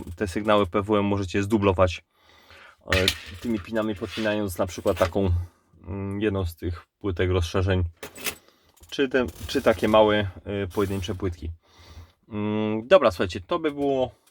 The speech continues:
mm, na tyle, jeśli chodzi o,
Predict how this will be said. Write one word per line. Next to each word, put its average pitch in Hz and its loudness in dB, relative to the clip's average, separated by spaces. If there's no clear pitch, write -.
mm, 101 -6
na 110 2
tyle, 127 4
jeśli - -12
chodzi 123 -4
o, 104 -4